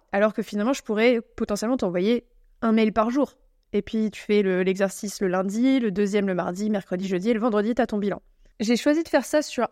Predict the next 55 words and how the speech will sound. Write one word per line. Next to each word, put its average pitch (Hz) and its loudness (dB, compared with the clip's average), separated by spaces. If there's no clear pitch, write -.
un 247 2
mois 247 2
pour 208 0
plusieurs 269 0
raisons. 247 0
La 262 6
première, 285 4
c'est 247 -2
que 233 0
faire 285 2
le 269 0
point 311 -4
sur 247 -4
sa 220 -2
carrière, 233 2
ça 220 0
déclenche 226 0
des 202 0
réflexions. 226 0
Il - -2
y 214 2
a 202 0
de 185 -8
la 202 2
digestion 247 2
sur 233 0
les 208 2
exercices 262 0
et 202 0
sur, 214 -2
euh, 196 0
les 202 0
questions 214 -4
qu'on 214 -2
se - -12
pose, 254 2
et 202 0
cetera. 208 -2
Et 220 0
cette 226 -2
digestion, 294 -2
ça 233 0
peut 277 -4
parfois - 0
donner 233 0
des 233 0
révélations, 233 0
soulever 269 0
des 254 6
points 262 4
qu'on 262 0
n'avait 196 2
pas 247 2
repérés 226 2
avant. 196 0